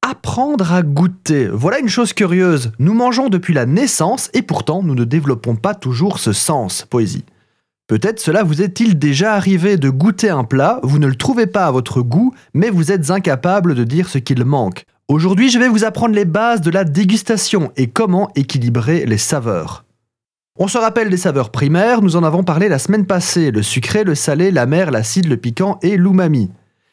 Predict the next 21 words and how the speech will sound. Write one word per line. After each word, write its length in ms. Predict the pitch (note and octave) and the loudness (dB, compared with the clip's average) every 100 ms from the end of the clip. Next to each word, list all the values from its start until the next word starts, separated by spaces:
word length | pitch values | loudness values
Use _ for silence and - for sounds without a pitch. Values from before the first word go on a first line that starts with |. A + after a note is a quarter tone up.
| _ - | _ 0
Il 140 | G#3+ | 2
y 60 | A3 | 2
a 20 | |
bien 160 | G#3+ G3+ | 2 0
sûr 380 | - G#3+ E3+ | 0 0 0
plus 480 | - - B2+ F#3 C4 | -4 -4 2 2 2
de 100 | A3+ | 0
saveurs, 480 | A3 G3 G3 B3+ B3+ | 2 2 2 2 0
mais 160 | D#3 C4 | 0 2
nous 160 | B3 | 2
allons 160 | A3+ A#3+ | 0 -2
parler 300 | F#3+ F3+ A3 | -2 0 0
ici 240 | E3+ A#3+ | 0 0
que 100 | G3+ | 0
des 140 | D3 C3+ | 0 0
bases 360 | A#2+ F3 D3+ | 0 -2 -2
primaires 480 | - G#3 F3 D#3 G#3 | -4 0 2 2 0
afin 300 | A#2 - F#3+ | -2 -2 0
de 80 | C3+ | -2
pouvoir 480 | A#2 B2+ B2 D#3 B2 | 0 0 2 0 0
marcher 580 | C3 E3+ B2+ - C#3 | 0 0 -2 -2 -4